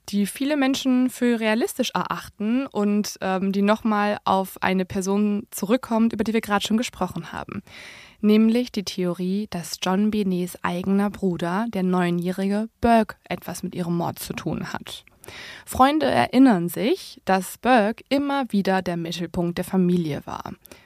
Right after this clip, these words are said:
bis John Binet auf die Welt kam und schon bald in die Fußstapfen ihrer Mutter trat. Burke sei deswegen eifersüchtig auf seine kleine Schwester gewesen.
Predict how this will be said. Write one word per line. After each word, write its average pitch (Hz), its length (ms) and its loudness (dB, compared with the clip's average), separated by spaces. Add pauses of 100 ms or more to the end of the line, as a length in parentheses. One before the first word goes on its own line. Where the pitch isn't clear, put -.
(100)
bis - 440 2 (160)
John 302 220 0
Binet 330 380 4
auf 208 160 -2
die 170 160 -2
Welt 160 240 0
kam 196 340 2
und 233 200 0
schon 247 260 0
bald 302 380 0
in 214 180 2
die 180 80 -2
Fußstapfen - 760 -6
ihrer 202 240 -2
Mutter - 400 0
trat. - 520 -8 (560)
Burke 185 440 4
sei 208 220 2
deswegen 196 480 -2
eifersüchtig 175 800 -4
auf - 40 -8
seine - 200 -6
kleine - 260 -6
Schwester - 480 -4
gewesen. - 580 -10